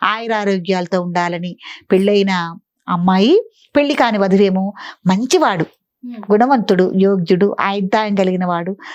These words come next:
Speaker 1: సంపన్నుడు రావాలని పెళ్లి కావాల్సిన పిల్లలు ఈ నోము నోచుకోవటం అనేది మన ఆచారంలో, సనాతన ధర్మంలో చాలా ఏళ్లుగా కొనసాగుతోంది, ఇంకా కొనసాగించబడుతోంది, వంశంలో కొంతమందికి ఇది ఆచార వ్యవహారం.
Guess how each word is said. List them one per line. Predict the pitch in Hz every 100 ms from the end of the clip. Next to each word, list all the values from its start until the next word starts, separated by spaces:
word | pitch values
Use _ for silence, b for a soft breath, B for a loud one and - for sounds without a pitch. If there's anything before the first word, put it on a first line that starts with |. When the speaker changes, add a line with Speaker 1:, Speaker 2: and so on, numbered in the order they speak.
| B
Speaker 1:
సంపన్నుడు | 196 190 208 190 180 190
రావాలని | 175 170 170 170 180 226
పెళ్లి | 185 175
కావాల్సిన | 175 170 165 - 170 -
పిల్లలు | 175 214 285 B B
ఈ | 208
నోము | 185 185 190
నోచుకోవటం | 175 170 - 180 180
అనేది | 185 208 370
మన | 311 214 180 B B 190
ఆచారంలో, | 180 196 240 233 220 226 294
సనాతన | 320 196 208 220 226 226
ధర్మంలో | 208 190 196 208 262 220 196 208 B B 196
చాలా | 190 233 262 294
ఏళ్లుగా | 262 220 208 220
కొనసాగుతోంది, | 269 208 190 220 220 220 220 220 233 381 453 b b b
ఇంకా | 370 466 427
కొనసాగించబడుతోంది, | 311 262 294 285 247 233 202 180 180 220 220 330 427 B -
వంశంలో | 285 285 320 392
కొంతమందికి | 403 226 214 214 302 311
ఇది |
ఆచార | 214 185 190 214
వ్యవహారం. | 190 147 - - -